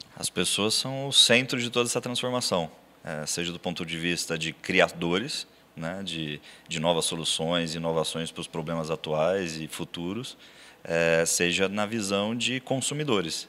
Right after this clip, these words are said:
de fato. Existe uma questão importante a se entender que a, a revolução passa por educação contínua, né? Exi-, existe até um gráfico que mostra bastante isso.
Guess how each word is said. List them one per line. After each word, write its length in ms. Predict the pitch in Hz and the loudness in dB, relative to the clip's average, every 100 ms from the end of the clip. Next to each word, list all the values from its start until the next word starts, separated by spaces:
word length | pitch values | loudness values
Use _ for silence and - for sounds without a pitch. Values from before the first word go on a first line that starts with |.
| - - | -16 -14
de 120 | 80 | -12
fato. 380 | - 78 69 - - - - - - - | -4 -2 -2 -10 -18 -20 -20 -18 -20 -14
Existe 340 | - 101 95 - | -6 2 4 4
uma 120 | 101 | 2
questão 260 | 95 - 101 | 2 0 0
importante 500 | 92 87 95 - 85 | 0 -2 0 -2 -2
a 40 | |
se 120 | - | -4
entender 380 | 90 85 82 98 | -4 -4 -2 -2
que 340 | - 120 90 - - - - | -2 -2 -2 -4 -14 -20 -14
a, 480 | - 82 80 82 78 | -4 -2 2 0 0
a 40 | 85 | -2
revolução 520 | 87 92 90 - 107 | 0 0 0 0 0
passa 380 | - 98 - - | 4 4 4 -2
por 160 | 113 | -2
educação 420 | 107 107 101 107 | -2 0 0 0
contínua, 480 | 104 110 - 98 78 | -2 -2 0 0 -2
né? 140 | 76 87 - - - - - - | -6 -10 -18 -20 -20 -20 -18 -12
Exi-, 300 | 82 82 80 82 | -10 -6 -4 -2
existe 280 | 82 90 - | -2 -2 0
até 120 | 98 | 0
um 60 | 98 | 6
gráfico 340 | 85 92 - | 8 8 4
que 100 | - | -6
mostra 360 | 85 85 87 85 | 2 2 2 0
bastante 500 | 80 - 80 - 76 | 0 -2 -2 -2 -2
isso. 240 | 71 - | -4 -8